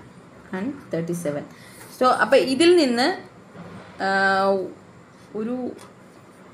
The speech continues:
ത്രീ നമ്പേഴ്സ് വരാൻ ചാൻസ് ഉണ്ട്. And ഇതിൽ നിന്നും ത്രീ നമ്പേഴ്സ് വരാനുള്ള ചാൻസ് കൂടുതലാണ്. അപ്പോൾ ഇതിൽ നിന്ന് നമുക്ക് ഒരു ആറ് നമ്പേഴ്സാണ്, ഒരു സെറ്റ് നമ്പേഴ്സ് നമുക്ക് തിരഞ്ഞെടുക്കേണ്ടത്. അപ്പോൾ നിങ്ങൾക്ക് ഇതിൽ നിന്ന്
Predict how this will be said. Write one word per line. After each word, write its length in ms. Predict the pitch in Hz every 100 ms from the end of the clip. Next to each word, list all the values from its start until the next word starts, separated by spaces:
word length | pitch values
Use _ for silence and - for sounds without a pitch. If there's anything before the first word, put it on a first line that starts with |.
| - - - - - 247
ത്രീ 200 | 247 277
നമ്പേഴ്സ് 680 | 285 262 262 294 294 - 214
വരാൻ 400 | 208 214 240 240
ചാൻസ് 460 | 220 196 208 -
ഉണ്ട്. 380 | 208 202 254 330 - - - - - - 202
And 100 | 226
ഇതിൽ 400 | - 190 226 226
നിന്നും 540 | 202 208 302 381 - - - - - - - - - - -
ത്രീ 200 | 196 208
നമ്പേഴ്സ് 460 | 202 185 190 208 220
വരാനുള്ള 420 | 175 180 185 220
ചാൻസ് 400 | 247 180 185 -
കൂടുതലാണ്. 680 | - 190 170 165 156 156 - - -
അപ്പോൾ 140 | 196 220
ഇതിൽ 240 | 220 247
നിന്ന് 200 | 226 220
നമുക്ക് 480 | 208 208 262 349 392 - - - - - -
ഒരു 280 | 208 240 262 - - 208
ആറ് 280 | 220 220
നമ്പേഴ്സാണ്, 680 | 214 208 202 233 233 208 202
ഒരു 160 | 254 202
സെറ്റ് 260 | 196 196 196
നമ്പേഴ്സ് 440 | 185 185 214 208
നമുക്ക് 240 | 185 185
തിരഞ്ഞെടുക്കേണ്ടത്. 880 | 196 185 185 185 180 175 180 180 196
അപ്പോൾ 340 | 320 - 196 190
നിങ്ങൾക്ക് 320 | 185 196 202
ഇതിൽ 240 | 226 202
നിന്ന് 240 | 202 208